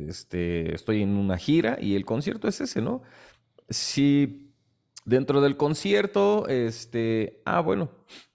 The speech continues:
eh, tuvimos la, la bendición que, que nos visitara la presencia del Señor, porque,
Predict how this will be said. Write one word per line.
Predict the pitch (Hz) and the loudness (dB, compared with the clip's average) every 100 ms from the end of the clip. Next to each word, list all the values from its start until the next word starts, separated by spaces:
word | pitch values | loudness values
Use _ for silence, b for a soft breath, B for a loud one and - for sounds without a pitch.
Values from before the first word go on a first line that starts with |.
| _ | _
eh, | 110 104 | -8 -6
tuvimos | 104 120 127 123 | -2 0 0 -2
la, | 107 95 92 87 87 _ _ _ _ - | 0 2 2 -2 -6 _ _ _ _ -10
la | 98 95 | -4 -4
bendición | 92 98 101 - 113 | -2 -2 -4 -4 -6
que, | 120 110 98 95 | -2 -2 -2 -6
que | - 92 | -6 -6
nos | 90 87 | -4 -6
visitara | 92 87 87 - 104 110 92 - _ _ _ | -8 -10 -8 -2 2 2 0 -6 _ _ _
la | 92 95 | -4 -2
presencia | 95 - 101 - 107 | -4 -4 -4 -2 -2
del | 92 | -2
Señor, | - 92 104 156 - b b b b _ | -4 -4 -2 -4 -8 b b b b _
porque, | - 107 - 113 110 104 98 | -2 -2 2 4 4 2 -2